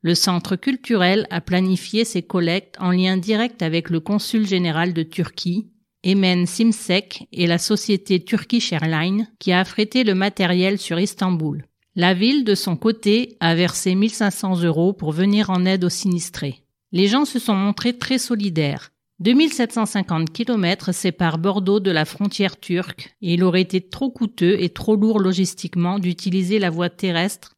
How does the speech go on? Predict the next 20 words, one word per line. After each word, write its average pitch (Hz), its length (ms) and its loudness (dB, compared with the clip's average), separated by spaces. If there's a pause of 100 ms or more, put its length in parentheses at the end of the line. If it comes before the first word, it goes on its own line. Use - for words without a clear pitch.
(100)
d'autant 254 300 0
qu'une 196 200 2
partie 208 400 0
du 180 140 -2
réseau 180 280 2
routier 190 480 0
est 180 140 -4
impraticable. 175 880 -4 (200)
À 185 120 0
ce 254 220 2
jour, 285 240 0
cinq 254 320 0
tonnes 254 180 2
de 220 80 2
matériel 190 680 0
ont 185 120 0
été 175 240 -2
envoyées 180 480 2
depuis 175 380 0
Lormont. 180 420 0